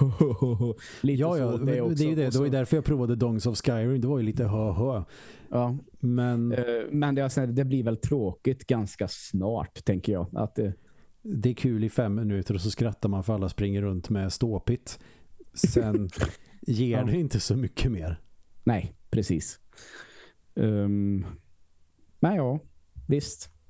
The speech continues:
Speaker 1: Kör på det.
Speaker 2: Jag
Speaker 1: Ja,
Speaker 2: hade
Speaker 1: det,
Speaker 2: ju,
Speaker 1: nånt-
Speaker 2: jag vet att jag köpte en gång för länge sedan en, eh,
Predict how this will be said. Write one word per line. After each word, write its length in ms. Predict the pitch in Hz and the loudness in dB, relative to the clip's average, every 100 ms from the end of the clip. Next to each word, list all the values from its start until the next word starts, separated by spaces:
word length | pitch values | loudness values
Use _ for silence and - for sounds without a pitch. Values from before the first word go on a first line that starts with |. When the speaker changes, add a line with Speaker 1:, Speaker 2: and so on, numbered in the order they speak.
| - | -8
Speaker 1:
Kör 240 | - 135 | 2 4
på 160 | - 147 | 4 0
det. 120 | 147 - - - - - - - - - - - _ - - - - - - - - - | 0 -4 -20 -20 -20 -20 -20 -20 -20 -20 -20 -20 _ -20 -16 -14 -14 -20 -20 -20 -20 -4
Speaker 2:
Jag 260 | - 139 131 | 0 2 2
Speaker 1:
Ja, 40 | 113 | 2
Speaker 2:
hade 120 | 143 | 0
Speaker 1:
det, 80 | 107 | 0
Speaker 2:
ju, 180 | 113 | 2
Speaker 1:
nånt- 280 | 147 139 135 - - - - - - _ - _ - - - - - - - _ - - | 2 0 -2 -10 -18 -20 -20 -20 -20 _ -20 _ -20 -20 -20 -16 -12 -12 -14 _ -20 -6
Speaker 2:
jag 160 | 120 113 | -2 0
vet 220 | 156 120 | 0 0
att 60 | |
jag 100 | 110 | -2
köpte 480 | - 170 - - - | 0 -2 -2 0 0
en 60 | 175 | 0
gång 280 | 107 87 90 | -2 -4 -2
för 160 | 123 | 0
länge 380 | 123 156 123 156 | 0 0 0 -2
sedan 300 | - 92 85 - - - _ - | -2 -4 -4 -12 -20 -20 _ -2
en, 440 | 135 110 101 101 | 0 0 0 0
eh, 300 | 104 101 101 | 0 0 -2